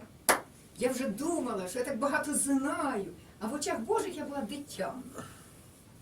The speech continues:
Ну, м, школярка молодших класів. <clears throat> А я казала:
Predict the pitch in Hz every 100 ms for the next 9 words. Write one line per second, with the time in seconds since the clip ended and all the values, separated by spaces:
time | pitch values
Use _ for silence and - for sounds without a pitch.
0 | 640 480 - - - - 254 247 220 208
1 | - 311 311 294 - 220 233 226 208 196
2 | 143 - - - - - - - - 269
3 | 359 370 - 269 - 175 175 190 190 180